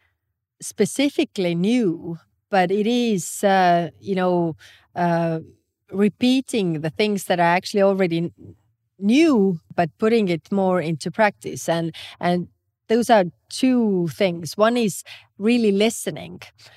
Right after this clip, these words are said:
uh, listening to others. And here I mean that we have been very united, and, and what is, uh, been a huge effort for all those twenty-seven or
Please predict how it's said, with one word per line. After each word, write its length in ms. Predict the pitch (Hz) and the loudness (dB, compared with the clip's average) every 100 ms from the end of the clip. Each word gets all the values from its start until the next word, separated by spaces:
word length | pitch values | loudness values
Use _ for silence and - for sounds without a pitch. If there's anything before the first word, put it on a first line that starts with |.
| _ - | _ -4
uh, 240 | 185 175 | 0 2
listening 520 | 175 233 - - 214 175 | 4 2 2 -2 -2 -2
to 180 | - | 0
others. 420 | 185 185 175 180 180 | 0 0 -4 -6 -4
And 220 | 180 180 | -4 -6
here 380 | 185 240 247 208 | -4 0 4 4
I 100 | 175 | 2
mean 320 | 196 208 185 | 0 -2 0
that 300 | 165 156 - - - _ | 0 -2 -12 -20 -20 _
we 180 | 214 226 | -2 0
have 320 | 202 233 220 | 2 2 2
been 240 | 226 208 | 0 0
very 220 | 180 202 190 | 2 2 2
united, 760 | 175 175 185 208 - 151 147 - | 0 0 0 -2 -6 -10 -10 -6
and, 540 | 175 175 170 170 156 | -2 -2 -2 -4 -6
and 480 | - 180 170 170 165 | -6 -4 -2 -2 0
what 160 | 196 196 | 0 2
is, 400 | 196 156 - - - _ _ 196 185 | 0 -2 -10 -16 -20 _ _ -6 0
uh, 300 | 175 170 147 - 143 185 | 2 2 0 -6 -16 0
been 260 | 226 226 | 2 4
a 80 | 208 | 2
huge 440 | 165 - 294 240 190 | 2 0 0 2 2
effort 500 | 202 - 185 143 - | 0 0 -6 -6 -6
for 220 | 202 185 | 0 4
all 220 | 214 220 | 4 4
those 300 | 196 190 190 | 4 0 -2
twenty-seven 880 | - 196 190 185 - 190 185 185 165 | -2 -2 0 -4 2 4 4 0 -2
or 360 | 170 175 170 | 0 2 2